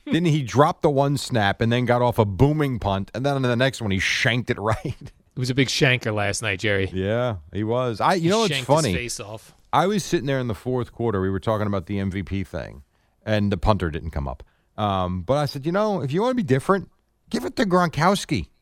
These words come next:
Speaker 2: Yes.
Speaker 1: Because his play in the first half,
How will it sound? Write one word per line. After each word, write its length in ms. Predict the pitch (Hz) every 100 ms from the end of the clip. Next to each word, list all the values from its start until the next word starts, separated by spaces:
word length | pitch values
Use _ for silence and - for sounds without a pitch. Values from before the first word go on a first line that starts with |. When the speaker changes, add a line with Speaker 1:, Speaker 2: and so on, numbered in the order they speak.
| _ _ -
Speaker 2:
Yes. 480 | 120 92 - - _ _
Speaker 1:
Because 380 | 190 180 185 147
his 320 | 170 240 208
play 460 | - - 175 202 214
in 80 | 170
the 80 |
first 380 | 127 160 185 180
half, 340 | 151 165 180